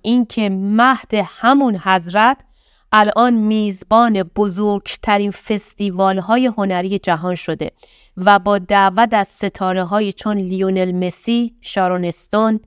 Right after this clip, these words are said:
کریم بنزما، نانسی اجرم، ویل اسمیت و جانی دپ تلاش می‌کنه چهرهٔ متفاوت از سرزمینی ارائه بده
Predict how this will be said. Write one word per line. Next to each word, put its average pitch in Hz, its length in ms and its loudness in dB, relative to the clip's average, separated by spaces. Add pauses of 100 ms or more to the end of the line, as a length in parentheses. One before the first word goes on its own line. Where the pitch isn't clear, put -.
کریم 175 360 -2
بنزما، 170 720 -2
نانسی 170 440 -4
اجرم، 190 600 -2 (600)
ویل 240 280 2
اسمیت 254 680 -2
و 277 380 4
جانی 214 400 0
دپ 254 360 0
تلاش 233 460 0
می‌کنه 254 340 -2
چهرهٔ 233 480 -2
متفاوت 220 960 0
از 202 140 0
سرزمینی 202 1000 0
ارائه 190 360 0
بده 180 460 -4